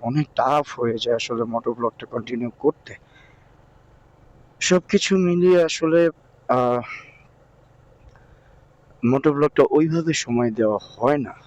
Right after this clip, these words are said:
But খুব ইচ্ছা আছে যে, মানে, আমার খুব ভাল লাগে যখন আমি দেখি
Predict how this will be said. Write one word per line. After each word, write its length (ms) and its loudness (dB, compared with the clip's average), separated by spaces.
But 180 -6
খুব 320 -2
ইচ্ছা 360 0
আছে 340 0
যে, 360 4
মানে, 220 2
আমার 220 0
খুব 240 -4
ভাল 220 -2
লাগে 260 -6
যখন 300 -8
আমি 220 -10
দেখি 400 -2